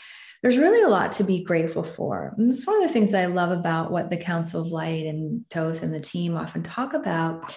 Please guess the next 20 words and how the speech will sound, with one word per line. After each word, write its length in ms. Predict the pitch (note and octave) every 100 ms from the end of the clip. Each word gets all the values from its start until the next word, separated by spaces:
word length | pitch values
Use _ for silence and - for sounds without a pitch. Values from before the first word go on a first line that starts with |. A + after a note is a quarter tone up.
| - - - - -
is 140 | G#3+
that 100 | A#3
it's 240 | A3+ A3+ -
not 380 | A#3+ C#4+ -
about 760 | C4 A3+ G#3 G3 F#3+ F#3 - - _ _ _ _ - _
trying 320 | - A#3 A#3
to 80 | A#3+
get 220 | G3+ F#3+
rid 340 | F#3 F3+ G3 G3+
of 140 | G3+
anything 640 | F3+ F3 F3 F3 E3+ D#3+ D#3+
that 160 | E3
we 100 | D#3+
don't 420 | D#3+ D3+ D3+ - _ _ _
prefer 720 | - E3+ - C4+ C4 C4 C4
or 220 | - F3 E3
that 160 | E3+
may 180 | D#3+ D#3+
be 160 | E3 D3+
outdated. 840 | C#3+ C#3+ A#3 C4 B3+ F3 E3+ E3